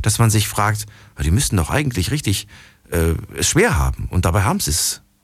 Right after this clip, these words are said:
auch schwer, aber trotzdem lassen sie das nicht nach außen irgendwie so wirken.“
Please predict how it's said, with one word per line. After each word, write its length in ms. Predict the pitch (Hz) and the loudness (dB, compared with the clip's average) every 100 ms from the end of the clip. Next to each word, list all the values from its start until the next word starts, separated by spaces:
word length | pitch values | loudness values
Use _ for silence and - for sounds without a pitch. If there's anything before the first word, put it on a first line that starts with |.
| _ | _
auch 200 | - - | -2 0
schwer, 340 | 80 90 104 | 2 2 2
aber 180 | 107 117 | 2 0
trotzdem 460 | - 139 - 143 131 | 0 -2 2 2 4
lassen 240 | 131 135 | 2 0
sie 80 | 127 | 0
das 180 | 123 139 | 0 -2
nicht 160 | 120 | -2
nach 140 | 123 107 | 0 0
außen 340 | 156 - 107 | 0 0 0
irgendwie 380 | 95 95 104 101 | 0 -2 0 0
so 240 | 104 101 | 0 0
wirken.“ 340 | 185 160 69 | 0 -2 -6